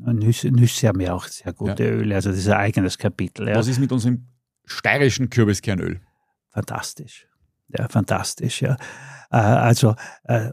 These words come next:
Speaker 1: warum? Diese Öle sind alle entzündungshemmend.
Speaker 2: Mhm.
Speaker 1: Ja. Es gibt dann Öle, die, äh, gehen wir gleich zum Extrem. Also das ist das, das sollte in der Küche sein, auch
Speaker 2: Mhm.
Speaker 1: Avocado und Olivenöl.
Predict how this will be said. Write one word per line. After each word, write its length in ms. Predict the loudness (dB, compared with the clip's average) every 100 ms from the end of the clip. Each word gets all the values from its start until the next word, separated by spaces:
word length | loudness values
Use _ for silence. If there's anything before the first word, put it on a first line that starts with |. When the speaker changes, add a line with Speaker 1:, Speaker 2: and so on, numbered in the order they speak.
| -6
Speaker 1:
warum? 420 | 2 4 4 0 _ _ _ _ _
Diese 200 | 0 2
Öle 320 | 0 4 4
sind 220 | 2 -4 -6
alle 400 | -4 -2 -2 -4 -12
entzündungshemmend. 1600 | -20 -18 -2 0 2 0 -2 -6 -18 _ -2 -2 -2 -10 -20 -14
Speaker 2:
Mhm. 240 | -8 -8 -2
Speaker 1:
Ja. 200 | 0 0 -2 -20 _ _
Es 120 | -10
gibt 240 | -6 -2 2
dann 120 | 4
Öle, 440 | 6 6 6 6 2 -8 -20 _ _ _ 4
die, 300 | 8 8 8
äh, 480 | 6 6 6 4 0 -6 _ _ _ 2
gehen 140 | 4
wir 80 | 6
gleich 200 | 4 4
zum 180 | 2 0
Extrem. 580 | 0 -6 -10 -10 -12 -20 _
Also 240 | -2 2 4
das 200 | 4 2
ist 280 | 0 2
das, 280 | 2 2 -4 _ _ _ _ _ _ 0
das 280 | 0 2 2
sollte 560 | 4 4 2 0 0 -4
in 120 | -4
der 120 | -4
Küche 400 | -4 -6 -8 -10
sein, 360 | -20 -20 -20 -20
auch 160 | -16
Speaker 2:
Mhm. 120 | -12 -10
Speaker 1:
Avocado 840 | -12 -4 2 4 4 4 2 2
und 300 | -2 -6 -6
Olivenöl. 760 | -6 -8 -12 -18 -20 -18 -20